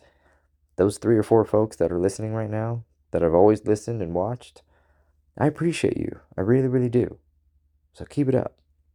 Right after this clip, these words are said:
But until next time, folks, we will see you next time.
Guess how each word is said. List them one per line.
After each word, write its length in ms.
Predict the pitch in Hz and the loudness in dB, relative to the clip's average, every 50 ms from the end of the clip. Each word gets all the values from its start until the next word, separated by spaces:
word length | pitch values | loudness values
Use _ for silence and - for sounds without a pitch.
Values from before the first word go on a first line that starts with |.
| _ _ _ _ _ _ _ _ _ _ _ | _ _ _ _ _ _ _ _ _ _ _
But 120 | - 110 95 | 0 2 2
until 320 | 98 95 - - 147 151 | 2 0 2 2 2 2
next 240 | 143 135 123 - - | 2 0 -4 -4 -6
time, 180 | - 80 76 | -6 -6 -6
folks, 440 | 71 - 76 73 73 - - - _ _ _ _ _ _ _ _ _ _ _ _ | -4 -4 -4 -4 -6 -8 -20 -20 _ _ _ _ _ _ _ _ _ _ _ _
we 380 | - 95 107 110 113 117 117 - _ _ _ _ _ _ _ _ _ _ - | -2 0 0 0 0 -4 -8 -12 _ _ _ _ _ _ _ _ _ _ -14
will 80 | - | -12
see 240 | 87 - - - 113 | -12 -8 -4 -2 -2
you 160 | 107 104 104 | 0 0 0
next 220 | 92 80 73 69 - | -2 -2 -6 -8 -10
time. 320 | - - 73 - - - | -14 -14 -14 -14 -16 -20